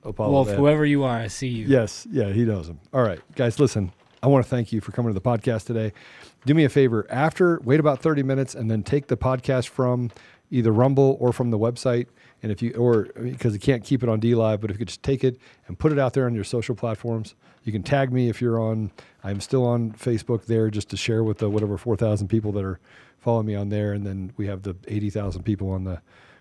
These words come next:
Speaker 1: Conservative Daily. So just share it. Share it everywhere. There is hope. There's hope in Jesus. And we're gonna act. We are the Davids,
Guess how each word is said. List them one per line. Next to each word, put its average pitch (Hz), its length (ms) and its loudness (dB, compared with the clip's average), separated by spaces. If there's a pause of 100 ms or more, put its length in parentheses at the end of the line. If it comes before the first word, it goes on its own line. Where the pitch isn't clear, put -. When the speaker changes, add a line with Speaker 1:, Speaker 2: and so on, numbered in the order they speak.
(120)
Speaker 1:
Conservative 101 400 0
Daily. 95 260 -2
So - 100 -6
just 135 300 -2 (340)
share 135 320 0
it. 55 120 -12 (560)
Share 170 240 0
it 160 60 2
everywhere. 113 340 2 (1500)
There 139 200 2
is 202 140 2
hope. - 260 4 (120)
There's 101 200 -8
hope 131 180 2
in 143 80 0
Jesus. - 460 -8 (2250)
And 131 440 0 (480)
we're 160 240 6
gonna 151 160 4
act. 139 500 -2 (540)
We 127 180 4
are 143 160 8
the 131 80 2
Davids, 110 540 0